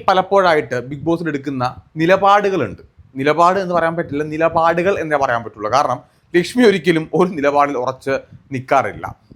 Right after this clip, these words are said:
ആദില നൂറ വിഷയത്തിൽ ഉൾപ്പെടെ എത്രയോ തവണ ലക്ഷ്മി, ലക്ഷ്മിയുടെ ഡബിൾ സ്റ്റാൻഡും ത്രിബിൾ സ്റ്റാൻഡും പിന്നെ, ഏഹ്, ഫോർ ഡബിൾ സ്റ്റാൻഡും ഫൈവ് സ്റ്റാൻഡും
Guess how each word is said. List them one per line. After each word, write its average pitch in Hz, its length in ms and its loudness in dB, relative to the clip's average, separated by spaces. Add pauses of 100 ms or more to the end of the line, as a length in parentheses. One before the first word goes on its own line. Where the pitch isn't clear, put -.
ആദില 156 340 2
നൂറ 151 260 0
വിഷയത്തിൽ 147 500 -4
ഉൾപ്പെടെ 196 440 2 (360)
എത്രയോ 147 380 2
തവണ 180 220 2
ലക്ഷ്മി, 156 300 -6
ലക്ഷ്മിയുടെ 151 520 -4 (240)
ഡബിൾ 143 160 0
സ്റ്റാൻഡും 151 460 -2
ത്രിബിൾ 143 180 -6
സ്റ്റാൻഡും 147 640 -4 (120)
പിന്നെ, 147 160 -4
ഏഹ്, 123 260 -6
ഫോർ 143 260 0
ഡബിൾ 170 120 2
സ്റ്റാൻഡും 170 400 -2
ഫൈവ് 147 180 0
സ്റ്റാൻഡും 165 440 -2